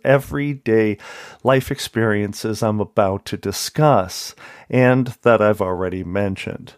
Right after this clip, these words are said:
And that's the emptiness of a blank page and facing honesty. Now, you see, this podcast episode was going to be me taking you all along for a walk with me. It's something that I do for myself, uh, sometimes in the morning and or at night most days.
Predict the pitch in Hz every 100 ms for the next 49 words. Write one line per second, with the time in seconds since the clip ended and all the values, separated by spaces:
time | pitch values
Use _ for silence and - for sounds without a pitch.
0 | _ - - - 107 95 117 113 - -
1 | - 123 135 - 139 135 135 - - -
2 | 113 110 113 113 110 - 143 151 180 -
3 | - _ _ - 127 117 - 104 98 117
4 | 98 107 104 101 - - 90 87 _ _
5 | - - - - 147 139 - 202 190 196
6 | - - 180 170 - - 160 156 - 135
7 | - - 139 131 127 - 139 139 135 131
8 | 120 113 139 127 120 - 135 139 160 131
9 | 131 131 - 123 127 139 - 113 110 110
10 | 110 113 - 110 98 98 104 92 107 101
11 | 98 101 - - - - - 139 170 165
12 | 190 175 160 143 127 - 131 135 135 -
13 | 92 - - - - 95 95 104 - 113
14 | 120 120 113 117 117 110 110 120 127 123
15 | - 117 120 120 120 120 - 120 113 123
16 | 131 131 - 113 107 120 - 110 104 131
17 | -